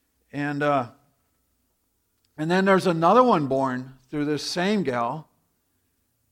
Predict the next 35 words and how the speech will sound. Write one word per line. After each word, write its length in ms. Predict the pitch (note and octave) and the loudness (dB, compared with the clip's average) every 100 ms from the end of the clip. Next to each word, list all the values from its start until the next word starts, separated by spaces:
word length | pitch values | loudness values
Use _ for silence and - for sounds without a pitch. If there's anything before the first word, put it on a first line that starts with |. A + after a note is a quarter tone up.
| _ _ _ - | _ _ _ -8
And 340 | D#3 F3 F3 | 0 2 2
she, 240 | - - - - _ | -2 -8 -10 -14 _
<laughs> 60 | D3 - _ _ _ _ _ _ _ | -16 -16 _ _ _ _ _ _ _
she 240 | - F3 | -2 0
names 420 | F3 A3 B3 G3+ | 4 4 4 2
him 160 | A3 F#3 | 0 0
Naphtali 760 | F3 G#3+ G#3 G3 D#3+ C3+ A#2+ A2 | 4 4 2 0 2 2 0 -6
for 120 | - C#3+ | -8 -6
my 200 | C#3+ D3+ | -2 -2
wrestling. 600 | C#3 D#3+ F3+ - E3+ C#3 | 0 0 0 -2 -6 -2
But 180 | C#3+ C#3 | -4 0
here's 300 | G3+ D4 - | 0 0 -4
the 80 | |
declaration. 840 | F#3+ G3 G3+ G3 F#3 F#3+ F#3 D3 A#2+ _ _ _ _ _ _ _ - | -4 -4 0 0 2 2 0 -8 -10 _ _ _ _ _ _ _ -2
"I 160 | D#3+ | 2
have 120 | F#3+ F3 | 2 2
fought 260 | G#3 G#3+ | 2 4
a 60 | F3+ - | 2 4
desperate 480 | A#3+ A#3 - G#3 G3+ | 4 4 0 -2 -2
struggle 420 | - G3 G3 F#3+ | -2 0 4 2
with 160 | F3 | 2
my 140 | E3+ D3+ | -2 -4
sister 480 | - - E3+ - D3+ | -6 -8 -8 -8 -10
and 80 | |
I've 260 | C3 B2 G2+ | -8 -10 -8
won." 320 | B2+ B2+ F#2+ - _ _ _ _ _ _ _ _ _ _ _ _ _ _ _ _ _ _ _ | -6 -6 -8 -14 _ _ _ _ _ _ _ _ _ _ _ _ _ _ _ _ _ _ _
She 180 | - F#3+ | -8 -2
is 160 | F3+ | -2
still 380 | A2+ - E3 D#3 | -4 -4 -2 0
dialed 460 | B2 C#3 C#3 C3 B2+ | 0 -2 0 -2 -2
in 300 | C#3+ A#2+ A2 | -4 -6 -10
to 100 | A#2+ | -10
the 80 | A2+ | -10
local, 440 | A#2+ B2+ A#2 G#2 | -6 -6 -8 -14
right? 340 | G2+ A2+ B2 | -14 -10 -10